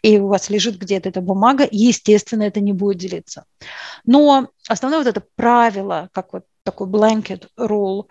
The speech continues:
в том, что у жены какие-то есть активы, пассивы, у мужа есть активы, пассивы. Это всё складывается вместе. И производится процедура, которая называется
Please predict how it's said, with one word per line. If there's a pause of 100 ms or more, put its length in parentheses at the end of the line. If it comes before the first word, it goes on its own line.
(420)
в
том,
что (540)
у
жены
какие-то
есть (140)
активы,
пассивы, (380)
у
мужа
есть
активы,
пассивы.
Это
всё
складывается
вместе. (880)
И
производится
процедура,
которая
называется